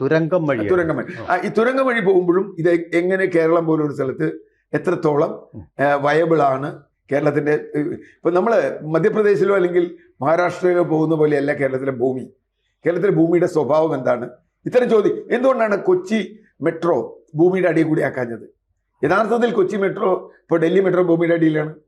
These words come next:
Speaker 2: കൽക്കട്ട മെട്രോ ഭൂമിയുടെ അടിയിലാണ് മിക്കവാറും ഭാഗം. എന്തുകൊണ്ടാണ് കൊച്ചി ആക്കാഞ്ഞത്? കൊച്ചി അതിനേക്കാളും നല്ലതാണ് ശരിക്കും, കാരണം ഇവിടെ ഭൂമി ഏറ്റവും കുറവ-, കുറവുള്ള സ്ഥലമാണ്.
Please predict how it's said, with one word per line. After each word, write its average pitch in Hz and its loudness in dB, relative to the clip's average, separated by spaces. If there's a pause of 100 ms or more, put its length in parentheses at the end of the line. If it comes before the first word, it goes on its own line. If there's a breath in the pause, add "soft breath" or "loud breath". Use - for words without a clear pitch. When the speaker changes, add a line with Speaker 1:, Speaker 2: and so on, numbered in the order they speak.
(140)
Speaker 2:
കൽക്കട്ട 151 -2
മെട്രോ 170 2
ഭൂമിയുടെ 160 2
അടിയിലാണ് 151 0
മിക്കവാറും 147 -2
ഭാഗം. 131 -4 (220)
എന്തുകൊണ്ടാണ് 190 0
കൊച്ചി 175 -2
ആക്കാഞ്ഞത്? 143 -2
കൊച്ചി 175 -6 (260 soft breath)
അതിനേക്കാളും 196 0
നല്ലതാണ് 202 0
ശരിക്കും, 135 -4
കാരണം 156 0
ഇവിടെ 175 -2
ഭൂമി 180 2
ഏറ്റവും 190 0
കുറവ-, 180 2
കുറവുള്ള 165 0
സ്ഥലമാണ്. 135 -6